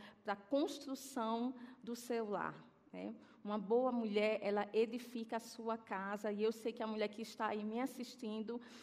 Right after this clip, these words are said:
é essa boa mulher. Bem, o que Deus vai compartilhar conosco nessa manhã é um tema muito interessante, que Deus ministrou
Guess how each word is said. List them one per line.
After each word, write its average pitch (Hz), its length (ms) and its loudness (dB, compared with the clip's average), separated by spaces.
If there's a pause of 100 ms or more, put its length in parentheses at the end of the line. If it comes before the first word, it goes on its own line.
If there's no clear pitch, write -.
é 208 200 4
essa 226 260 0
boa 226 340 2
mulher. 190 420 0 (1080)
Bem, 190 380 0
o 196 60 -10
que 262 580 -2
Deus 254 200 6
vai 262 140 2
compartilhar 240 1000 4
conosco 208 920 0 (180)
nessa 220 360 -2
manhã 196 600 -2 (520)
é 196 120 4
um 220 120 0
tema 233 320 2
muito 247 1120 0
interessante, 214 1200 -2 (680)
que 233 340 -2
Deus 233 220 4
ministrou 269 680 2